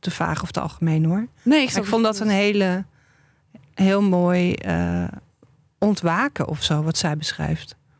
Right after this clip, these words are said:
Speaker 2: Ja, haar definitie van monster breidt ze ook eigenlijk in
Speaker 1: Ja.
Speaker 2: ieder essay weer verder
Speaker 1: Ja.
Speaker 2: uit. Eh, het begint met een soort van heel logisch mensen die echt, eh,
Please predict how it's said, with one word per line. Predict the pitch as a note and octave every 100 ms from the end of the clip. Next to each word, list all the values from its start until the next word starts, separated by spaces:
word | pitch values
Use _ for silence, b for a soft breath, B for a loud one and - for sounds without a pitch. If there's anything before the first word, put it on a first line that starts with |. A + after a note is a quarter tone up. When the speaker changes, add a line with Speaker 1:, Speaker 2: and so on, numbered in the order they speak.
| _ _ _ _ _ _ _ _ _ _ _ _ b b
Speaker 2:
Ja, | G3
haar | G#3 G#3+
definitie | A#3 A#3+ B3 B3 A#3
van | A3 G3+
monster | G3+ A#3+ A3
breidt | F#3+ F#3+ G3+
ze | -
ook | F3+
eigenlijk | - G3 - F#3
in | -
Speaker 1:
Ja. | G#3
Speaker 2:
ieder | G3
essay | - G3 F#3+ F3+
weer | F3
verder | E3+ F3+ E3+ -
Speaker 1:
Ja. | F#3
Speaker 2:
uit. | F3+ C4+ - - A#3 - _
Eh, | - F3 F3 E3 E3 D#3+ D#3+
het | D3+ - -
begint | E3 - F#3+
met | F3
een | -
soort | - E3+
van | F3
heel | F3 E3
logisch | D#3 D#3 E3+ - E3+ - - - _
mensen | E3+ E3 -
die | D#3
echt, | C#3+ - - D3+ -
eh, | - D3+